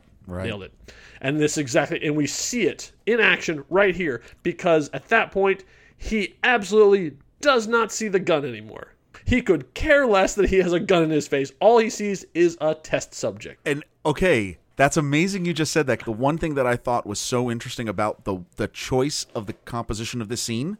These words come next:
Speaker 1: the lighting is done in a way that the gun is so close to his face
Speaker 2: Mm-hmm.
Speaker 1: that his nose is obscured by the shadow of the gun. And it's absurd because that's not, I mean, okay, you, you ch-,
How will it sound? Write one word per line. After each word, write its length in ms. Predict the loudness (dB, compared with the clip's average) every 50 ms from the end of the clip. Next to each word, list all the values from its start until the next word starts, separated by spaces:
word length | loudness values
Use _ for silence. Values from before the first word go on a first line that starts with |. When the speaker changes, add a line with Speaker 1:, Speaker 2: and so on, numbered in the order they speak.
| _ _ _
Speaker 1:
the 100 | -4 -4
lighting 480 | -2 -2 -2 0 0 0 0 0 -2 -2
is 140 | -4 -2 -2
done 220 | -2 -2 -2 -2
in 100 | -4 -4
a 40 | -4
way 300 | -2 0 0 0 -2 -2
that 200 | -6 -8 -8 -10
the 60 | -12
gun 320 | -10 -6 -6 -4 -4 -4
is 120 | -6 -6 -6
so 240 | -2 0 0 0 -2
close 600 | -2 -6 -4 -2 -2 -2 -2 -4 -6 -8 -12 -12 _ _ _ _ _ _
to 480 | -10 -4 -2 0 0 0 0 0 -2 -4 -8 _
his 340 | -8 -8 -6 -6 -6 -8
face 560 | -8 -6 -6 -6 -6 -6 -8 -10 -12 -12 -12 -14 _ _ -14
Speaker 2:
Mm-hmm. 260 | -12 -10 -10 -8 -4 -2
Speaker 1:
that 220 | -2 -2 -2 -4
his 260 | -4 -2 -2 -2 -2
nose 420 | -4 -4 0 0 0 2 0 0 0
is 160 | 0 0 2
obscured 920 | 2 0 0 0 -2 -6 -8 -4 -2 -2 0 2 2 0 0 -2 -6 -12 -14 _ _ _ _ _
by 140 | -2 0 0
the 100 | 0 0
shadow 540 | -2 -4 -2 -2 0 2 2 2 2 2 2
of 80 | 0 0
the 80 | -2
gun. 260 | 0 0 0 0 -2 -4
And 120 | -4 -4 -4
it's 120 | -4 -6
absurd 360 | -6 -4 -2 0 0 0 -2
because 240 | -4 -6 -6 -6 -4
that's 320 | -2 -2 -4 -4 -4 -4
not, 160 | -2 -2 -2 -4
I 80 | -6 -8
mean, 280 | -8 -8 -8 -10 -12 -14 _ _ _ _ _ _ _ -6
okay, 140 | -4 -4
you, 260 | -4 -2 -4 -6 -6 -6
you 180 | -8 -10 -10 -8
ch-, 220 | -8 -10 -10 -10